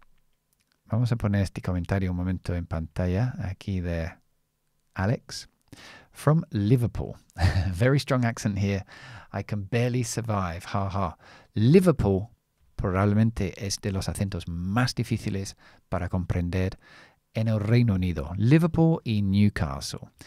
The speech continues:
Um, "All right, mate. How's it going?" Es, es difícil hasta para nosotros entender eso. Así que, Alex, te compadezco. <laughs> Espero poder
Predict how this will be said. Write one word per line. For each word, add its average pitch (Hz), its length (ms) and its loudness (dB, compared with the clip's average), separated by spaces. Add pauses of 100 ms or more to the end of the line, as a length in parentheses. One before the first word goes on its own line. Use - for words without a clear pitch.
(540)
Um, 104 500 0 (140)
"All 123 100 4
right, 139 220 4
mate. 156 480 0 (200)
How's 143 180 0
it 165 140 -2
going?" 143 300 6
Es, 117 220 0
es - 320 -4
difícil 170 800 0
hasta 123 260 -2
para 113 240 0
nosotros 101 680 -4
entender 92 520 0
eso. 92 240 0
Así 117 200 -2
que, 131 260 2 (100)
Alex, 120 420 -2 (560)
te - 140 0
compadezco. 92 680 2 (360)
<laughs> - 840 2 (540)
Espero 117 380 0
poder 117 380 2